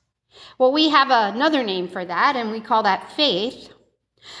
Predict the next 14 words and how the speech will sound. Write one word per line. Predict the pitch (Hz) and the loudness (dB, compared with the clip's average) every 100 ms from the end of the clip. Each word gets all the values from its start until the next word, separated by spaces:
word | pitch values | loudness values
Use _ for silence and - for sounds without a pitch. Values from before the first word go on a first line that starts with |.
| - | -2
When | 269 | 2
the | 269 254 | 2 4
Israelites | 311 302 320 302 294 285 285 | 2 4 2 4 4 2 -4
were | 269 240 | -6 -4
here | 269 277 277 | -2 0 -2
at | 277 | -2
the | |
Jordan | 214 254 269 269 240 | -4 -2 -2 -2 -2
River | 247 262 | -2 -2
before, | 233 220 294 330 415 392 - - _ - | -4 -6 -2 0 0 -4 -16 -20 _ 0
they | 269 269 | 0 0
didn't | - - 277 359 311 | -6 0 2 4 2
have | 165 - 269 359 | 0 -2 0 0
faith. | 392 - 196 170 - _ | -2 -10 -10 -10 -18 _